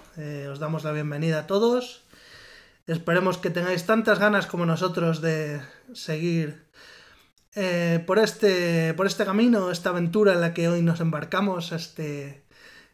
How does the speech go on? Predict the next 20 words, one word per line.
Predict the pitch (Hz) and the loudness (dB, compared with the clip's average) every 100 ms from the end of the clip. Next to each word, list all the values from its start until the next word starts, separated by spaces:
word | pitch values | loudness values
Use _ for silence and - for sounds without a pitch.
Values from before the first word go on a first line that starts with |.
| _ _ | _ _
camino | 175 165 208 190 170 | -2 2 4 4 0
del | 160 156 | -2 -4
que | 160 156 147 | -4 -4 -4
vemos | 156 170 165 | 0 0 0
el | 165 | -2
principio | 165 165 175 170 156 | -2 -2 0 -2 -4
pero | 139 151 | -4 -6
no | 147 160 | -4 -4
el | 151 | -4
final, | 156 170 240 254 254 _ _ _ _ _ _ _ _ _ _ _ _ _ _ - | -2 2 2 2 -6 _ _ _ _ _ _ _ _ _ _ _ _ _ _ -4
del | 170 165 | 0 0
que | 170 160 165 | 0 -2 -2
esperamos | 165 - 165 170 170 165 - - _ _ _ _ | -6 -4 -2 0 0 -2 -6 -20 _ _ _ _
que | - | -6
el | 160 | -4
final | 175 175 175 | -2 0 0
esté | 170 180 | 0 -2
todavía | 175 175 185 | 2 2 2
muy | 175 170 | 2 0
lejos. | 143 135 - - - | -2 -6 -16 -20 -20